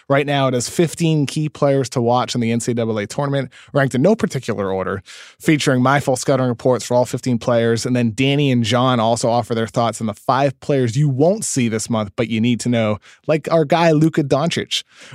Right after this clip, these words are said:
We're gonna add more and more to this guide as the draft approaches. Eventually, we're gonna have sixty full profiles, so stay plugged into the Ringer's twenty eighteen N B A Draft Guide at N B A draft dot the ringer dot com. It's also Kentucky Basketball Week, or as we're calling it,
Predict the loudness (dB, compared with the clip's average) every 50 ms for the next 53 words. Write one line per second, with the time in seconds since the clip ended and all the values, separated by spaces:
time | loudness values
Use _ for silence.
0 | -2 0 2 2 2 2 4 4 4 4 4 4 4 6 6 6 4 4 4 4
1 | 2 2 0 -2 -2 0 0 2 2 2 2 0 -2 -2 0 0 0 0 0 -4
2 | -2 0 0 0 0 0 -2 -2 -2 -2 -2 -2 -2 -2 -2 0 0 0 0 0
3 | 0 0 -2 -2 -4 -4 -4 -4 -4 -4 -2 0 0 0 0 0 0 -2 0 0
4 | 0 0 0 0 0 -2 -2 -4 -6 -4 0 0 0 0 2 2 0 2 2 0
5 | 0 0 0 -2 -2 -2 -2 0 0 0 -2 -2 -4 -4 -2 -2 -2 -2 -4 -4
6 | -4 -4 -4 -4 -4 -4 -4 -2 -2 -2 -2 -2 -2 -2 -2 -2 -2 -2 -2 -2
7 | -2 -2 -2 -4 -8 -16 -20 -14 _ -2 -2 -2 -2 -2 _ _ -4 -2 0 0
8 | 2 2 2 2 2 2 0 0 0 0 0 -2 -4 -6 -10 -8 -4 -2 0 0
9 | 0 -2 -4 -8 _ _ -10 -6 -6 -4 -4 -4 -4 -2 -2 -4 -2 -2 -2 0
10 | 0 0 -2 -4 -6 _ _ _ 0 2 4 4 4 2 -2 -2 -2 0 2 0
11 | 0 0 0 0 2 2 2 0 0 0 0 2 2 2 0 -2 0 0 -2 -2
12 | 0 0 -2 -2 -2 0 -2 0 0 0 -2 -2 -4 -6